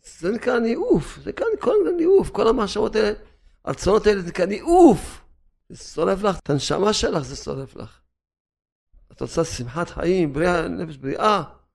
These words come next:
את רוצה להצליח בחיים. אל תרמו את עצמכם. תדעו לכם שבורא עולם, הקדוש ברוך הוא בורא עולם, הוא מקיים את כל התורה כולה.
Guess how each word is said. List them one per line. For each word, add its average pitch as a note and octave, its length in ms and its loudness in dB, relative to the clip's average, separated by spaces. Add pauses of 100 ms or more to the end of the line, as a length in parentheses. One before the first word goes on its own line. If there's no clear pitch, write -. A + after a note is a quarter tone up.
(680)
את - 60 -20
רוצה G3+ 420 2 (840)
להצליח D#3+ 360 -2
בחיים. C3+ 440 -4 (960)
אל A3+ 60 -2
תרמו D#3 320 -2
את - 100 -8
עצמכם. - 480 -10 (960)
תדעו G3+ 300 2
לכם C#3 320 6
שבורא D#3+ 380 0
עולם, F3 380 2
הקדוש C#3 260 -6
ברוך D#3 280 0
הוא D#3+ 100 -4
בורא D#3+ 160 0
עולם, E3 420 0 (880)
הוא D#3 120 -4
מקיים E3 280 0
את - 80 -10
כל G3 180 2
התורה D#3+ 320 4
כולה. A#2 420 -8